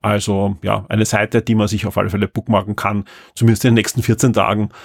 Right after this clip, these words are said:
weil ich übertreibe wirklich nicht, wenn ich sage, wir haben da <laughs> wirklich noch viel vor und ich freue mich schon auf, äh, den Zustand von mir nach, nach diesen <laughs> einundzwanzig Tagen, aber im Moment,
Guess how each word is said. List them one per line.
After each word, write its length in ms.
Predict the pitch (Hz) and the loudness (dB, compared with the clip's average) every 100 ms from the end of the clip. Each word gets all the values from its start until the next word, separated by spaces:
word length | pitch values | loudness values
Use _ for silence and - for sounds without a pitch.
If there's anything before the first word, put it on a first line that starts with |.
| - | -20
weil 520 | - 104 110 110 110 - - _ _ _ _ _ - | -4 2 2 2 0 -4 -20 _ _ _ _ _ -6
ich 140 | 123 | 2
übertreibe 380 | 165 - 127 123 | 2 2 -2 0
wirklich 200 | 139 123 | -2 2
nicht, 220 | 139 - | 0 0
wenn 80 | 117 | -4
ich 60 | |
sage, 180 | - 107 | -2 -2
wir 100 | 113 | 0
haben 140 | 98 104 | 0 2
da 100 | 98 | 2
<laughs> 0 | |
wirklich 240 | 117 95 | 2 0
noch 120 | 127 | -2
viel 240 | - - 110 | -2 -2 -2
vor 320 | - 113 127 - - - 127 | 0 2 2 -2 -18 -18 -12
und 380 | - 117 117 117 | 0 2 4 2
ich 100 | 113 | -2
freue 220 | - 110 | -2 -2
mich 160 | 117 - | 0 0
schon 260 | 117 113 | 2 2
auf, 420 | 110 107 101 - - | 2 0 -2 -10 -12
äh, 300 | 92 113 113 | -2 2 2
den 160 | 107 110 | 0 -2
Zustand 420 | 143 120 127 113 | 0 0 0 0
von 160 | 127 113 | 2 4
mir 380 | 120 127 120 - | 4 2 0 -6
nach, 300 | 107 110 - | -4 -4 0
nach 220 | 117 117 | -2 0
diesen 220 | 120 107 | 0 0
<laughs> 20 | |
einundzwanzig 760 | 120 85 120 - 110 113 127 - | 0 2 2 2 0 0 -2 -2
Tagen, 320 | 107 120 151 | -2 -2 0
aber 220 | 143 151 | 0 0
im 40 | 131 | 0
Moment, 360 | 120 139 139 | 0 0 -2